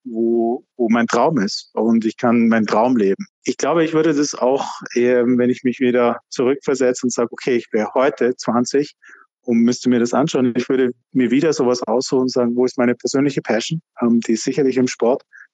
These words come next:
und in der Technologie. Es wäre so die Schnittmenge. Ähm, und es sollte was Internationales sein. Also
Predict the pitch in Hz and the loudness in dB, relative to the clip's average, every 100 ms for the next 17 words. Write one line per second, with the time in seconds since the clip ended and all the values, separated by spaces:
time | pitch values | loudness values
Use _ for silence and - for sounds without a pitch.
0 | _ - 120 120 117 110 120 127 110 110 | _ -6 0 2 2 2 0 2 0 0
1 | 120 143 - - - - - 120 123 120 | 0 -2 -6 -20 -20 -10 -2 2 2 0
2 | 113 135 135 _ _ _ 110 104 98 101 | 0 -2 -2 _ _ _ 0 2 2 2
3 | 151 - - 117 120 127 127 - - - | 0 -4 -2 0 2 2 -2 -10 -20 -20
4 | _ - 120 123 185 - 123 127 123 127 | _ -4 0 0 0 -2 -2 0 0 0
5 | 104 120 117 120 120 113 135 143 - 104 | -2 -2 -2 -2 0 2 2 0 -2 -4
6 | 107 110 120 | -2 0 -2